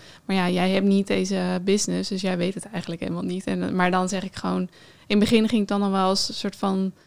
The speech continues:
uitleggen waarom het niet klopte wat iemand zei. Maar ja, dan denk ik, dan kom je weer een of andere discussie. Terwijl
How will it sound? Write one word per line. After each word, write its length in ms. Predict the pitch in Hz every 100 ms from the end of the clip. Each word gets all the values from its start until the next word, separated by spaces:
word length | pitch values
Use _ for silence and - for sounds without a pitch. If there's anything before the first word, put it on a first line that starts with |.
| _ -
uitleggen 480 | 208 214 190 - 190
waarom 240 | 185 196
het 80 | 185
niet 140 | 190
klopte 320 | 202 202 -
wat 140 | 220 226
iemand 300 | 220 214 214
zei. 340 | 196 202 247
Maar 140 | 240 180
ja, 280 | 185 - -
dan 120 | 202
denk 180 | 190 196
ik, 100 | 202
dan 100 | 185
kom 180 | 202 196
je 60 |
weer 120 | 190 190
een 120 | 196
of 60 |
andere 200 | 190 196
discussie. 560 | 196 196 - 233 - 190
Terwijl 320 | 196 190 190